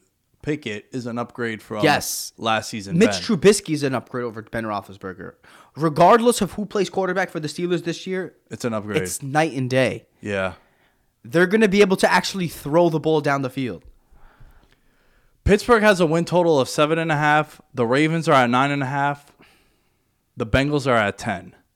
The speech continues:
Speaker 1: I agree with you about Pittsburgh. Pittsburgh also is the biggest long shot to win the division.
Speaker 2: How many win games did they win last year?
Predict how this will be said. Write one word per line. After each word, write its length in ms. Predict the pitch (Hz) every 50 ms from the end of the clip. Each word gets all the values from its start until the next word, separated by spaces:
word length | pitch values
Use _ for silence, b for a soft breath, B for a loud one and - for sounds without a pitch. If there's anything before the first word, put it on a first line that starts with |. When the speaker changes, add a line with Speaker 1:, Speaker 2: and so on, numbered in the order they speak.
| _ _ _ _ _ _ _ _ _ _ _ _ _ _ _ -
Speaker 1:
I 140 | 120 151
agree 280 | 165 156 139 143 156 151
with 160 | 151 139 - -
you 120 | 127 120
about 300 | 113 104 110 101 101 -
Pittsburgh. 500 | - - 110 - - - 95 92 92 - _ -
Pittsburgh 440 | - 170 185 - - 175 143 127 117
also 680 | 110 120 120 113 - - 120 110 104 101 98 104 - _ _ _ _ _ _ _ _ _ _ _ _ _ _ _ _ _ _
is 520 | - 123 120 117 110 101 95 - - - _ _ _ _ _
the 120 | - 113 107
biggest 340 | 101 127 135 135 117 -
long 280 | - 104 107 120 139 143
shot 360 | - - - 110 95 92 -
to 80 | - 104
win 160 | 98 98 98
the 80 | 92 92
division. 580 | 92 - 92 90 98 92 87 85 87 85 87 90
Speaker 2:
How 140 | 95 139
many 200 | 147 180 190 214
win 220 | 202 175 196 202 175
games 260 | 143 175 190 196 175
did 100 | 170 185
they 120 | 180 190 185
win 160 | 185 185 185
last 220 | 190 190 185 180
year? 180 | - 202 202 196